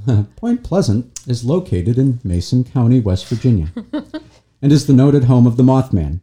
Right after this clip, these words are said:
Speaker 1: Native Americans named this winged creature with red eyes Piasu, which is very similar to the Sumerian demon Pazuzu. The mouth of the Kanawha River is also at Point Pleasant, a river the Shawnee called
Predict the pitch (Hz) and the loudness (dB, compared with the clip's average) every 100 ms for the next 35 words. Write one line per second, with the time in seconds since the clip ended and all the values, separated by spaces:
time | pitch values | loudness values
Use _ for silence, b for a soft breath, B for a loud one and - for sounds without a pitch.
0 | - 110 139 160 143 127 127 127 107 107 | -8 -4 -2 -2 -2 -2 -2 -2 0 0
1 | 113 101 - 104 113 110 - 117 110 110 | 0 -2 -2 0 0 -2 -4 -4 -2 -4
2 | 98 92 104 101 101 95 92 95 - - | -2 -2 -2 -4 -2 -4 -4 -4 -8 -8
3 | 95 95 - - 82 92 98 90 90 90 | -4 -4 -6 -8 -6 -6 -8 -10 -10 -6
4 | 92 92 156 143 131 127 110 - 98 104 | -6 -6 -4 -4 -4 -8 -12 -6 -2 0
5 | 107 104 98 104 151 117 85 107 - 90 | 2 0 0 0 0 0 0 -2 -4 -6
6 | 90 117 151 98 50 92 - _ _ _ | -4 -4 -4 -8 -12 -16 -18 _ _ _
7 | _ _ 95 113 143 147 127 - 139 139 | _ _ -2 0 0 -2 -4 0 2 2
8 | 120 120 120 120 107 95 107 113 110 90 | 2 2 0 -2 -4 -4 -4 -2 -4 -4
9 | - 92 - 87 85 87 85 _ - 107 | -4 -4 -4 -4 -2 -2 -4 _ -6 -2
10 | 120 110 - 101 98 98 95 82 82 85 | 0 -2 -2 -2 0 -2 -4 -8 -6 -6